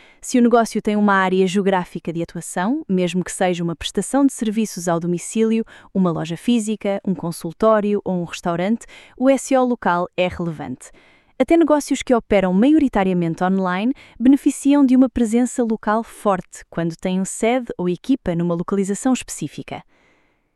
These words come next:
É possível fazer S E O local sem investir em publicidade paga? Absolutamente. S E O local e publicidade paga são estratégias complementares,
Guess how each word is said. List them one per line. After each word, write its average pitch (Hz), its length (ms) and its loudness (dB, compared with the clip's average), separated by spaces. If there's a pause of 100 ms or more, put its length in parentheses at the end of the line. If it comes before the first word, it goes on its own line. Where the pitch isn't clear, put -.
(160)
É 277 80 2
possível 330 400 2
fazer 262 300 0
S 247 260 0
E 233 60 6
O 233 60 4
local 202 480 2
sem 302 440 2
investir 254 380 0
em 247 80 2
publicidade 220 600 -2
paga? 202 320 -2 (500)
Absolutamente. 214 1000 -2 (360)
S 214 320 0
E 214 40 4
O 202 60 2
local 185 480 -2
e 226 80 0
publicidade 180 680 -4
paga 180 320 0
são 269 220 -2
estratégias 226 640 0
complementares, 208 1000 -2